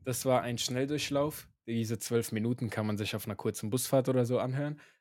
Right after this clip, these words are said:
Danke, dass ihr uns zugehört habt. Wir hören uns diesmal versprochen nach dem Rennwochenende. <laughs> Alle guten Dinge s-, wie, sind drei, so wie man so schön sagt. Und haut da rein. Wir hören uns.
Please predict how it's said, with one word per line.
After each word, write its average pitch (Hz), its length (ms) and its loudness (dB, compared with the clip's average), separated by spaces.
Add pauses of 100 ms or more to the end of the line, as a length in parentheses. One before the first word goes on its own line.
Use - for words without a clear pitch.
(140)
Danke, 123 260 -2
dass 123 160 0
ihr 131 60 6
uns 123 180 4
zugehört 135 480 8
habt. 131 260 2 (240)
Wir 117 420 6 (140)
hören 117 240 2
uns 104 140 -2
diesmal 117 380 2
versprochen 120 920 2
nach 120 260 2
dem 123 160 4
Rennwochenende. 127 840 4
<laughs> - 680 12
Alle 170 320 12
guten 127 260 6
Dinge 127 220 12
s-, 123 160 6
wie, 117 180 6 (100)
sind 117 260 6
drei, 127 400 12
so 127 200 4
wie 131 100 6
man 127 180 4
so 131 120 4
schön 127 280 2
sagt. 127 360 4 (680)
Und 104 380 -8
haut 104 180 -2
da 98 60 6
rein. 95 400 6 (240)
Wir 92 140 4
hören 92 200 8
uns. 92 280 -2